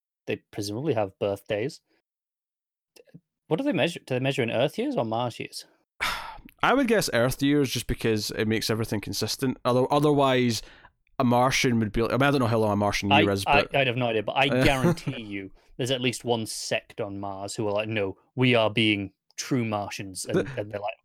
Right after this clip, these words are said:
Speaker 1: "Martian calendar all the way."
Speaker 2: Assuming, assuming it's longer 'cause it's further out from the sun, but that may not be true, it may move faster, but it's assuming it's longer 'cause it's further out from the sun,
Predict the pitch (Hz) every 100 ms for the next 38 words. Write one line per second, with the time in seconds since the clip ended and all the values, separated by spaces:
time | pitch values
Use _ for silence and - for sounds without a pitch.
0 | - 127 127 - 127 - 123 117 110 113
1 | 107 104 107 101 95 _ - - 139 -
2 | 226 233 156 220 214 190 156 147 143 127
3 | 120 - 123 113 104 110 - 110 117 156
4 | 143 123 107 120 120 117 107 - 98 -
5 | 95 - 110 - - 120 - 151 - 160
6 | 143 - - - 120 120 117 110 110 104
7 | - 110 107 98 107 101 113 98